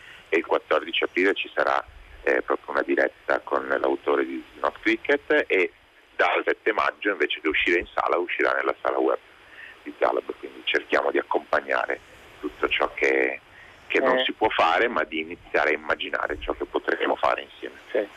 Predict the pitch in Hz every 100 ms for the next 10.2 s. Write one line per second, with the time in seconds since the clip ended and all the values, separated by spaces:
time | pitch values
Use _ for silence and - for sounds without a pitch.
0 | - - 139 147 226 226 220 190 - 208
1 | 202 180 - 156 185 202 - 175 165 151
2 | 156 147 127 120 131 135 131 - - -
3 | - 190 165 165 143 143 - 143 110 98
4 | - 117 113 123 123 113 123 123 117 113
5 | 117 113 113 117 110 120 110 98 - -
6 | - - - - - - - - - -
7 | 127 120 123 117 120 113 110 117 123 123
8 | 127 - 110 113 120 127 123 123 120 120
9 | - 113 123 117 117 107 107 107 - 98
10 | 98